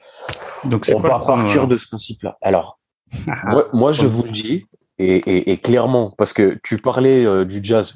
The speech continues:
Speaker 2: tout à l'heure, euh,
Speaker 1: Ouais.
Speaker 2: d'une bataille interne, voilà. Moi, je pense que si Luka est là, euh, en vrai, j'irai pas jusqu'au coup de balai, parce que le Jazz, euh, le, le jour où ça rentre, euh, ils vont gagner un, un ou deux matchs. Mais pour moi, c'est les Mavs qui passent.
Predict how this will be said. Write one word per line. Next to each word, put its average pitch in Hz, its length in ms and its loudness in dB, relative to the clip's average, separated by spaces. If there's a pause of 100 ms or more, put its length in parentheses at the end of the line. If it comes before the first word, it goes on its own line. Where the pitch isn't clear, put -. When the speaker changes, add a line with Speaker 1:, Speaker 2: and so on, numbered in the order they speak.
Speaker 2:
tout - 200 -20
à 101 60 -6
l'heure, 98 480 0
euh, - 40 -4
Speaker 1:
Ouais. - 280 -10 (340)
Speaker 2:
d'une 92 140 -20
bataille 95 280 -6
interne, 101 400 0
voilà. 107 340 2 (320)
Moi, 131 160 2
je 123 140 2
pense 107 380 0 (160)
que - 100 -6
si - 200 -2
Luka 143 380 2
est - 80 0
là, 147 220 0 (1120)
euh, 87 480 2 (480)
en 113 140 4
vrai, 143 480 2 (640)
j'irai 120 320 2
pas 196 160 2
jusqu'au 131 340 -2
coup 139 140 -4
de 117 60 -8
balai, 131 280 2 (160)
parce 98 140 -10
que 113 100 -10
le 107 160 -4
Jazz, 117 300 2
euh, 98 440 4
le, 101 140 -2
le 104 120 -2
jour 113 160 -4
où 120 60 -4
ça 117 120 0
rentre, 127 300 0
euh, 90 280 -4
ils 95 120 -2
vont 98 140 -2
gagner 104 220 0
un, 104 200 2
un 113 100 2
ou 107 100 2
deux 104 100 0
matchs. 131 280 0 (220)
Mais 98 80 -4
pour 104 140 0
moi, 151 100 2
c'est 110 120 -4
les 92 80 0
Mavs 120 200 -2
qui - 120 -8
passent. - 260 -8